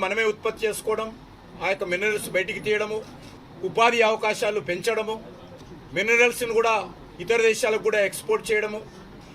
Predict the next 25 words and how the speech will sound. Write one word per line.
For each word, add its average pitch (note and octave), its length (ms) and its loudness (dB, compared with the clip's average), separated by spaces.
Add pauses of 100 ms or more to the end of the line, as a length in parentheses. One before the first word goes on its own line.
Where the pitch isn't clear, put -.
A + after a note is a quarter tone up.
(140)
నేను F#3 200 -4
తప్పకుండా A3 460 0 (720)
ఇటు G#3+ 160 4 (800)
మినరల్ A3 400 2
మిని-, A3 180 -2 (440)
మైన్స్ A3+ 380 0
మినిస్ట్రీ, A3+ 360 -4 (720)
కోల్ A#3 260 6
మినిస్ట్రీ G#3+ 380 -4 (580)
ఒక G3 120 -4 (100)
టీం A#3+ 160 2 (100)
వర్క్‌గా A3 360 4
మేమందరం G3+ 440 0
పనిచేసి, G3+ 440 0 (520)
మా D#3 120 -2
అధికారులు G3 440 0
మేమందరం F#3 380 0 (580)
తప్పకుండా A3 500 0 (760)
నరేంద్ర G#3+ 320 0
మోడీ G3+ 180 0
గారు G#3 180 2
కానీ, G#3 160 0 (140)
దేశ G#3+ 140 2 (140)
ప్రజలు G3 300 0
కానీ F3 180 0